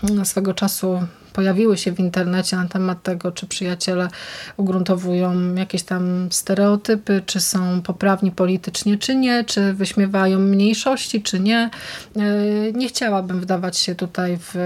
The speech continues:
te-, tego rodzaju dywagacje. E, ja chciałabym opowiedzieć po prostu o tym, jak to było zobaczyć, e, Przyjaciół po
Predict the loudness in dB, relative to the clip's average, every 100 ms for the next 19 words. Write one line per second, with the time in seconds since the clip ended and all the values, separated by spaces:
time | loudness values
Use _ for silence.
0 | -2 -2 -4 -6 -6 -2 -2 0 2 4
1 | 4 2 2 2 0 0 2 0 2 0
2 | -2 -8 -10 -12 -6 -2 0 0 0 0
3 | 0 2 0 -2 -2 0 0 0 -2 -4
4 | -2 0 -2 -4 -4 -2 -2 -2 -2 0
5 | 0 0 2 2 2 2 2 4 4 4
6 | 0 0 0 -2 -2 -4 -4 -2 -2 0
7 | -2 0 2 0 -2 -4 0 0 2